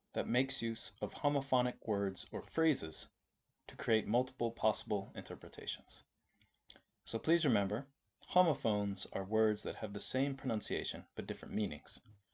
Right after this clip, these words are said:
For example, flour, as in the flour you use to make bread,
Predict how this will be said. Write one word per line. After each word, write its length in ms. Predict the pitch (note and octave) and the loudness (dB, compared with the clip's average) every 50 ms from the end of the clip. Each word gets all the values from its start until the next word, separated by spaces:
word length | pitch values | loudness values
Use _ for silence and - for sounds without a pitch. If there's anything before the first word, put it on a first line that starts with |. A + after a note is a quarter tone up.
| _ _ _ _ _ _ | _ _ _ _ _ _
For 160 | - - A2 | -4 -2 -2
example, 560 | G2+ F#2+ G2+ A2 G#2 F#2+ - G#2 F#2+ F2 - | -2 -2 -2 -4 -4 -2 0 -2 -2 -2 -4
flour, 640 | - - - - A#2+ A#2 A2+ A2 G2+ F#2 A2 - - - - - - - - | -10 -16 -8 2 6 8 8 10 8 6 4 0 -2 -8 -20 -20 -20 -10 -6
as 180 | - G2+ - A2 | -4 -4 -2 -2
in 100 | G2 F#2 | -4 -4
the 60 | E2+ | -6
flour 340 | - - A2 G2+ G2 F#2+ F#2+ | -4 -2 0 2 2 2 0
you 160 | F2+ F2 F#2 | -2 -4 -6
use 140 | F#2+ F2+ - | -6 -8 -8
to 120 | - G2 | -8 -8
make 220 | E2+ E2 D#2+ - - | -8 -8 -8 -6 -2
bread, 360 | G2+ G2 F#2 E2+ E2+ - | 0 2 2 2 0 -2